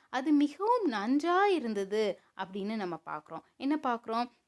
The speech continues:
"தேவன் தாம் உண்டாக்கின ஆணையும் பெண்ணையும் பார்த்தார், அது மிகவும் நன்றாயிருந்தது" அப்படின்னு நம்ம பார்க்கிறோம். ஆ, அப்பதான் நான்சிக்கு புரிஞ்சுச்சாம், ஒரு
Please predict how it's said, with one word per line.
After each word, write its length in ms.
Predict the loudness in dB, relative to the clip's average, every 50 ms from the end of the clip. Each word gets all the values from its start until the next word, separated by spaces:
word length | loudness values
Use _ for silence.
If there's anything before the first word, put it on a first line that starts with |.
| _ _ -12 -6
"தேவன் 420 | -4 -2 -2 0 0 0 -2 -2
தாம் 240 | -2 -4 -6 -6 -6
உண்டாக்கின 840 | -6 -8 -8 -6 -4 -2 0 0 -2 -2 _ -12 -10 -6 -4 -2 -4 -4 -4 _ _ _ -10
ஆணையும் 760 | -6 -6 -4 0 0 2 2 2 2 4 4 4 4 2 0 -4 _
பெண்ணையும் 640 | -10 -8 -8 -6 -6 -4 -2 0 2 2 0 0 -2
பார்த்தார், 680 | -6 -8 -6 -6 -6 -8 _ -4 -2 0 0 0 -2 -6 _ _
அது 240 | -8 -4 0 0
மிகவும் 600 | 0 0 0 -2 -4 -4 -2 0 0 0 2 2
நன்றாயிருந்தது" 1120 | 0 0 0 -2 -2 -2 0 0 2 2 2 0 -2 -4 -4 -6 -6 -4 -2 -2 0 -2 -2 -4
அப்படின்னு 240 | -8 -10 -10 -8
நம்ம 200 | -6 -6 -6 -8
பார்க்கிறோம். 560 | -8 _ -8 -8 -8 -8 _ _ -16 -16 -16 -16 _ _ _ _ _ _ _ _ -10
ஆ, 460 | -6 -4 -2 -2 -2 0 -2 -2 -2 -2
அப்பதான் 800 | -6 -6 -4 -4 -2 2 2 4 4 4 4 4 4 2 0 -2 -6
நான்சிக்கு 560 | -8 -6 -4 -4 -4 -4 -6 -8 -8 -10 -12 _
புரிஞ்சுச்சாம், 640 | -8 -4 -2 -2 -4 -4 -6 -12 -8 -6 -4 -4 -6 -6 _ _
ஒரு 300 | _ -4 -2 -2 -2 -6